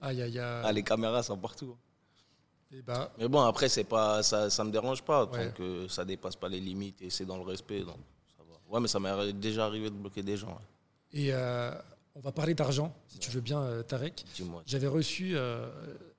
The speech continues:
Speaker 1: en saison une de Burnout un boxeur
Speaker 2: Ouais.
Speaker 1: qui, euh, qui, lui, contrairement à, à toi, mettait, euh, sa vie en, en scène. C'est-à-dire que même ses entrées sur le ring et après sur les réseaux sociaux, il avait, euh, compris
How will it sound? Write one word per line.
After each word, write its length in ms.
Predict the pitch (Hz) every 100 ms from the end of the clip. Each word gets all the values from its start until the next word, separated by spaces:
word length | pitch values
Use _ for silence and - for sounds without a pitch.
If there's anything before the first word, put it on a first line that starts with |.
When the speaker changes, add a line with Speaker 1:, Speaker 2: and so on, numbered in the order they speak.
| _
Speaker 1:
en 80 | 135
saison 320 | - 135 143 -
une 140 | 165
de 60 | 139
Burnout 460 | 127 135 147 170 160
un 200 | 127 120
boxeur 500 | 120 135 - 147 - - _ - 78
Speaker 2:
Ouais. 60 | 78 78 98
Speaker 1:
qui, 240 | - 151 143
euh, 520 | 123 120 117 117 123 - -
qui, 180 | - 151
lui, 400 | 143 165 202 - -
contrairement 600 | 151 160 143 156 156 123
à, 240 | 107 113
à 80 | 131
toi, 420 | - 156 180 - - _ _
mettait, 440 | 135 143 - 170 165
euh, 500 | 131 120 120 123 -
sa 220 | - 139
vie 300 | 127 156 156
en, 500 | 135 123 120 120 120
en 80 | 151
scène. 280 | - 131 110 - _ _ _
C'est-à-dire 300 | - 123 131
que 80 | 143
même 140 | 165
ses 220 | 160 135
entrées 200 | 151 -
sur 160 | 165 151
le 80 | 147
ring 220 | 131 120 - - -
et 100 | 139
après 160 | 135 165
sur 140 | -
les 60 | 147
réseaux 220 | 147 147
sociaux, 380 | 151 151 - 127 - - _
il 120 | 143 147
avait, 340 | 139 156 208 - -
euh, 100 | 131 -
compris 600 | - 208 - 185 202 -